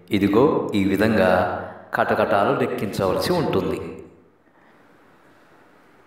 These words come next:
మీరు, మీరు పనిచేస్తున్నటువంటి సంస్థకి ఫలభరితమైన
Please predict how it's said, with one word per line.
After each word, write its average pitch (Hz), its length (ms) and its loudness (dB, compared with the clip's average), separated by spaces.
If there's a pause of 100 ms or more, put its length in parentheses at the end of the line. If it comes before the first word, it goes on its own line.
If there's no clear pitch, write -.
మీరు, 139 800 6 (540)
మీరు 127 500 2
పనిచేస్తున్నటువంటి 131 1200 0
సంస్థకి 101 720 -2 (1000)
ఫలభరితమైన 156 1160 2